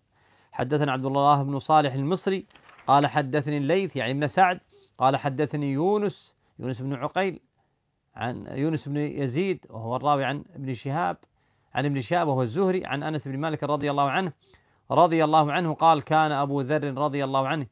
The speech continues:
يحدث أن رسول الله صلى الله عليه وسلم قال: 'فرج سقف بيتي وأنا بمكة'"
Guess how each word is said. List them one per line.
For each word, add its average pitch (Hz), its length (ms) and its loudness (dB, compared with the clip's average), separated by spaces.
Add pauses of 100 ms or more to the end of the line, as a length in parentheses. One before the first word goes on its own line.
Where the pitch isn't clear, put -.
(320)
يحدث 143 580 -2
أن 151 180 -4
رسول 139 340 -4
الله 143 220 0
صلى 139 220 -6
الله 139 380 0
عليه 139 160 -2
وسلم 139 320 -4
قال: 151 520 6
'فرج 151 520 0
سقف 156 420 -2
بيتي 147 380 -2
وأنا 147 260 -2
بمكة'" 139 600 -4